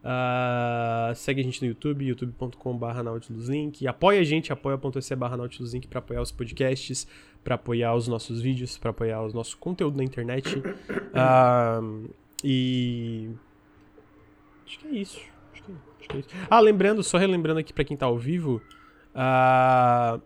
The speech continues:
a gente, o, o Periscópio dessa semana vai ser quinta-feira de manhã. A gente deve entrar pelas dez da manhã ao vivo. É, às dez da manhã a gente deve tá ao vivo gravando, então só pra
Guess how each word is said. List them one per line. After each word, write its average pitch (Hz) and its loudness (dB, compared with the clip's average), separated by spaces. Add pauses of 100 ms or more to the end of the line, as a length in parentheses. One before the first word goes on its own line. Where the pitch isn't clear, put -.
(420)
a 123 0
gente, 135 -2
o, 139 0
o 131 -4
Periscópio 180 -2
dessa 156 -2
semana 151 0
vai 151 -2
ser 147 0
quinta-feira 160 -4
de 135 -4
manhã. 156 -2 (400)
A 131 -6
gente 120 -6
deve 127 -4
entrar 127 -4
pelas 120 -4
dez 117 -2
da 131 -4
manhã 117 -6
ao 113 -6
vivo. 110 -8
É, 101 -10 (200)
às 123 -8
dez 123 0
da 127 0
manhã 123 0
a 117 -4
gente - -12
deve 120 -4
tá 120 -6
ao 117 -2
vivo 113 -10 (560)
gravando, 151 0
então 160 -2
só 151 -4
pra 131 0